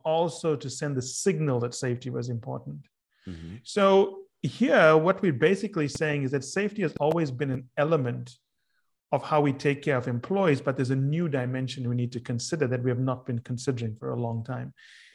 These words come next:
Speaker 1: And if we find a way to address it and signal, as you say,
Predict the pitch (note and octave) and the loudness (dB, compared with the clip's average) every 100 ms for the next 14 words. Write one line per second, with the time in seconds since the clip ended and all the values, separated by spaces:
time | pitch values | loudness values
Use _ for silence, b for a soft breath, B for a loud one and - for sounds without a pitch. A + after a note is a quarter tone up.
0 | B - C#3+ C3 C#3+ - F#3 F#3 F3 C#3+ | B -4 -2 -2 -2 0 4 4 4 4
1 | C#3+ C#3 C3+ B2+ A2+ D#3 D#3+ D3 B2+ - | 4 2 0 -4 0 2 2 2 -2 -4
2 | b b b C#3+ D3 - - - B3 G3+ | b b b -4 -4 -8 -10 0 2 4
3 | E3 C3+ C#3 C#3 B2+ B2+ C#3 C3+ C3 | 4 4 4 2 0 -2 0 0 -2